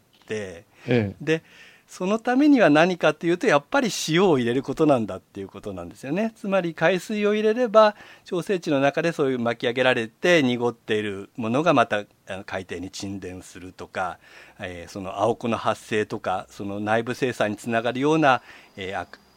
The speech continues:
Speaker 1: えーと、淡水での赤潮の発生っていうものが抑制されるっていうことで、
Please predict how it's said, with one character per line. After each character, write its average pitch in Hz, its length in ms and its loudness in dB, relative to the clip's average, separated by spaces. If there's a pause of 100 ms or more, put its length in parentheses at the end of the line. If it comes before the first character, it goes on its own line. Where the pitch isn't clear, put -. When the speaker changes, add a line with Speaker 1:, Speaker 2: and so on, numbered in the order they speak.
(180)
Speaker 1:
え 92 80 -12
ー 87 40 -16
と、 87 160 -16
淡 110 260 -4
水 123 200 -6
で 170 80 -2
の 147 140 0
赤 104 200 -2
潮 101 220 -8
の 98 120 -6
発 - 260 -8
生 104 100 -8
っ 95 60 -8
て - 160 -10
い - 20 -4
う - 0 -
も 113 80 -2
の 165 140 2
が 170 80 6
抑 104 220 -2
制 95 180 -10
さ 87 140 -10
れ 82 120 -10
る 87 60 -14
っ 85 40 -18 (200)
て 107 80 -14
い 90 180 -14
う 92 60 -18
こ 107 120 -10
と 107 140 -8
で、 87 280 -12